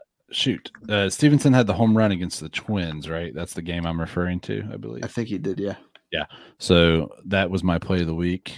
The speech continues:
Speaker 1: uh, Stevenson's home run. And just to jump in to the batter or hitter of the week is also Tyler Stevenson,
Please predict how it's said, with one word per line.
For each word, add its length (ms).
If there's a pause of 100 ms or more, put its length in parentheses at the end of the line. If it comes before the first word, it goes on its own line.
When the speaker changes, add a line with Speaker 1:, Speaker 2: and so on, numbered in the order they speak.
(160)
Speaker 1:
uh, 220
Stevenson's 460
home 220
run. 220 (460)
And 540
just 220
to 560 (340)
jump 400 (140)
in 340 (160)
to 500
the 400 (120)
batter 760
or 220
hitter 220
of 120
the 80
week 340 (100)
is 180
also 240
Tyler 340
Stevenson, 720